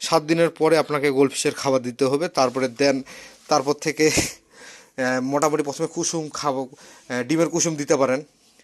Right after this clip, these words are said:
অথবা ব্রাইন শিম যদি আপনি কোথাও যদি কালচার করেন, সেখানে ব্রাইন শিম দিতে পারেন। উম, এ, অথবা হচ্ছে ব্রাইন শিম তো কালচার হয় না, সরি, আহ, ডাপনিয়া কালচার করলে ডাপনিয়া দিতে পারেন। কারণ এখানটা আমি ডাপনিয়া হিউজ পরিমাণ কালচার করছি, সেহেতু আমি পরীক্ষামূলকভাবে সেই ডাপনিয়াটা, আহ, দেয়া আছে। কিন্তু ডাপনিয়া যেহেতু হিউজ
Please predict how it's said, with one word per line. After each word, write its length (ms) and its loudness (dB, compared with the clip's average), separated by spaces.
অথবা 180 2
ব্রাইন 320 2
শিম 240 -2
যদি 220 -2
আপনি 180 0
কোথাও 280 -4
যদি 180 -6
কালচার 360 0
করেন, 220 -4
সেখানে 280 -8
ব্রাইন 240 -2
শিম 180 -6
দিতে 240 0
পারেন। 240 -2
উম, 280 -4
এ, 220 -4
অথবা 480 -4
হচ্ছে 480 -4
ব্রাইন 220 -2
শিম 120 -6
তো 80 -6
কালচার 280 -2
হয় 100 -2
না, 80 -2
সরি, 240 -8
আহ, 120 -4
ডাপনিয়া 340 0
কালচার 220 0
করলে 180 0
ডাপনিয়া 280 -2
দিতে 180 -4
পারেন। 180 -2
কারণ 220 -2
এখানটা 240 -4
আমি 140 -4
ডাপনিয়া 440 -2
হিউজ 260 -4
পরিমাণ 340 -4
কালচার 260 -4
করছি, 420 -6
সেহেতু 280 -2
আমি 100 -2
পরীক্ষামূলকভাবে 880 0
সেই 160 -4
ডাপনিয়াটা, 600 -2
আহ, 680 -6
দেয়া 320 4
আছে। 340 2
কিন্তু 200 -4
ডাপনিয়া 340 -2
যেহেতু 240 -6
হিউজ 160 -6